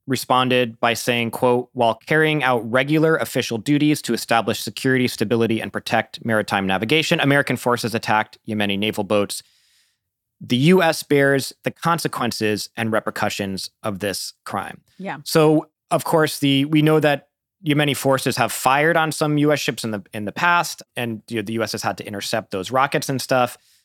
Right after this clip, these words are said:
Speaker 1: This could mean that there's a big uptick in that, especially with more U S targets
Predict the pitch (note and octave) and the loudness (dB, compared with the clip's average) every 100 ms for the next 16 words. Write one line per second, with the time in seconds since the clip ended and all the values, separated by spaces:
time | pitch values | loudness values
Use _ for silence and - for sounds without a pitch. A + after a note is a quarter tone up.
0 | _ C#3 B2+ - C#3+ C#3+ C3+ A#2+ A#2 G#2+ | _ -2 0 0 2 2 2 0 0 0
1 | G2+ G2 - A2 G2+ - - C#3+ - G3+ | -2 -4 -4 -4 -4 -12 -4 -2 0 -2
2 | F#3+ G3 F#3 F#3+ A#2+ - B2+ C3 A#2 - | 2 2 2 2 0 -2 -2 -2 -2 -2
3 | A#2+ A#2 A2+ A2+ G#2+ - - A#2 A#2 B2 | -2 0 -2 -2 -4 -6 -2 0 2 0
4 | - | -4